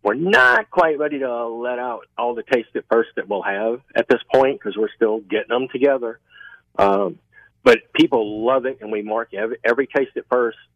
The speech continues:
uh, participant has a sign up on their display, so it's easy to locate them when you come in. And make sure that you, uh, follow the yellow and brown signs that say "Taste It First" and taste some stuff you've never had before.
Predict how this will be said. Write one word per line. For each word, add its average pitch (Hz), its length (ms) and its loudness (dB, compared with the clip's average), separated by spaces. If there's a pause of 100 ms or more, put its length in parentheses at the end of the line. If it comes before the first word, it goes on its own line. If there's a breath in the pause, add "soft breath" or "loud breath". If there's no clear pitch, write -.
(120)
uh, 107 240 -2
participant 110 640 -2
has 107 220 -2
a 107 160 -6
sign 110 260 2
up 104 160 -6
on 104 140 -6
their 98 360 -6 (680)
display, 95 520 0 (100)
so 101 160 0
it's - 120 -10
easy 107 320 -2
to 104 80 2
locate 104 500 2
them 101 160 -2
when 101 160 -2
you 95 80 -2
come 104 200 -2
in. 95 260 -6 (800 soft breath)
And 95 220 -2
make 104 160 4 (140)
sure 107 160 2
that 98 260 -6
you, 98 300 -6
uh, 95 240 -12 (600)
follow 131 240 2
the 107 120 -10
yellow 120 340 0
and 120 100 -6
brown 120 320 -6
signs 127 300 -2
that 104 180 -14
say 113 140 2
"Taste 120 320 -4
It - 160 -6
First" 127 240 2 (460)
and 95 340 -8 (260)
taste 151 220 4
some 107 120 -6
stuff - 280 -2
you've 92 100 -14
never 90 220 -8
had - 220 -10
before. - 340 -12